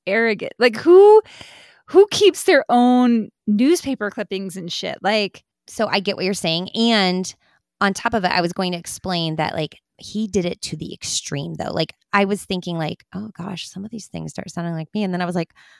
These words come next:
Speaker 2: "Well, I don't think I have a sexual addiction." And then I was like, "Oh my gosh." I was like, "Am I starting?"
Speaker 1: <laughs>
Speaker 2: And then I was like, "Okay, you don't have twenty-one thousand records. Like,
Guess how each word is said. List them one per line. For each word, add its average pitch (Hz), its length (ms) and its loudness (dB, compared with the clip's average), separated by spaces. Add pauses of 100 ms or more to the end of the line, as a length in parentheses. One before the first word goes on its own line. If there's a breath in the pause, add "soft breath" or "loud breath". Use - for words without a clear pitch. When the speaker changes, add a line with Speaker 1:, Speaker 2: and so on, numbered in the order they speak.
(180 soft breath)
Speaker 2:
"Well, 196 120 -20
I - 20 -20
don't - 140 -20
think 254 120 -12
I 226 60 -6
have 185 120 -8
a 165 40 -12
sexual 175 400 -16
addiction." 180 680 -18
And 208 120 -4
then 240 80 4
I 277 40 4
was 269 80 0
like, 269 180 0 (340 soft breath)
"Oh 269 40 -10
my 330 100 -6
gosh." 233 400 0
I 233 40 -2
was 226 100 -2
like, 233 180 2
"Am 220 80 -4
I 220 120 2
starting?" 320 280 -2 (180 loud breath)
Speaker 1:
<laughs> - 200 -18
Speaker 2:
And 254 80 2
then 262 60 6
I 240 40 6
was 233 80 4
like, 240 240 4
"Okay, 214 180 -2 (200)
you 214 120 -2
don't 247 140 0
have 240 120 0
twenty-one 214 320 -2
thousand 175 260 2
records. - 480 -4
Like, 175 160 2